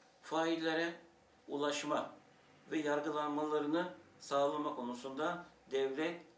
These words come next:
yine hiçbir şey yapmadı. Tüm kayıp vakalarında olduğu gibi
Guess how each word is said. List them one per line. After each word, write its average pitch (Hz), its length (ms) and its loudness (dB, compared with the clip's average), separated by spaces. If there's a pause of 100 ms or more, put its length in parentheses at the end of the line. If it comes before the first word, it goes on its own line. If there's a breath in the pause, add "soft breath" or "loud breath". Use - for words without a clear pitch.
(140)
yine 170 320 2
hiçbir 156 300 -6
şey 139 240 0
yapmadı. 110 460 -2 (720 loud breath)
Tüm 220 260 -2
kayıp 165 320 0
vakalarında 139 640 2
olduğu 127 340 -2
gibi 160 400 -2